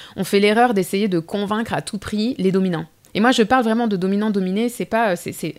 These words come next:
factuel, c'est une position politique, économique, culturelle,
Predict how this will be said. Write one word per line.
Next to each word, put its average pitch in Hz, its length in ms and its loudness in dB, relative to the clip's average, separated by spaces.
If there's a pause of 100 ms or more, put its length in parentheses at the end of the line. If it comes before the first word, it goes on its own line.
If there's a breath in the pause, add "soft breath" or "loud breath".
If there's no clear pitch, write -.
factuel, 208 580 -2
c'est - 160 -8
une 175 100 -4
position 226 460 -2
politique, 233 480 -6 (180)
économique, 233 600 -2 (360)
culturelle, 226 500 -2